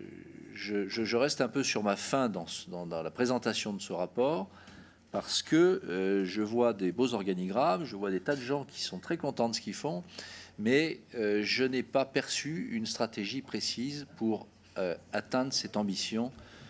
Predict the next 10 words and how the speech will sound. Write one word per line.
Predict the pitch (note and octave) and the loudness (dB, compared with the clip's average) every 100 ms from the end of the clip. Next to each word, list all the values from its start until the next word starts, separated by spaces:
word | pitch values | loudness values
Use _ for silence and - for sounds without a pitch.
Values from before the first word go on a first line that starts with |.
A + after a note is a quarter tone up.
| - - | -16 -8
de | G2+ | -4
figurer | - G#2 G#2+ A2+ | 0 4 6 4
dans | |
le | G2 | 2
top | G2 F2+ | 0 0
cinq | - B2 | 0 0
des, | G2+ F2 F2 F2 E2+ - | 2 2 2 0 -6 -6
des | G2 | -4
destinations | F2+ F#2 - F#2+ E2+ A2 | -2 -4 -4 -4 -2 -4
congrès. | G#2 F#2 E2 D#2+ | -4 -4 -2 -4